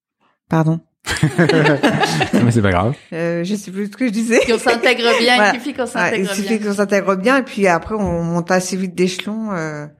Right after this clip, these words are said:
Speaker 3: Et il y a des belles opportunités. Il y a des réelles opportunités. Le taux de chômage étant
Speaker 2: Mmh.
Speaker 3: tellement bas,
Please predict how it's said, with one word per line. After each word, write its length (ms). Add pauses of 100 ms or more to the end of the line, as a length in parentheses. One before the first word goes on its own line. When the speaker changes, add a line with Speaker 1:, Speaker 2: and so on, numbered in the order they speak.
(340)
Speaker 3:
Et 40
il 60
y 60
a 60
des 100
belles 260
opportunités. 720 (300)
Il 80
y 20
a 60
des 140
réelles 280
opportunités. 540
Le 120
taux 120
de 60
chômage 320
étant 220
Speaker 2:
Mmh. 40
Speaker 3:
tellement 300
bas, 260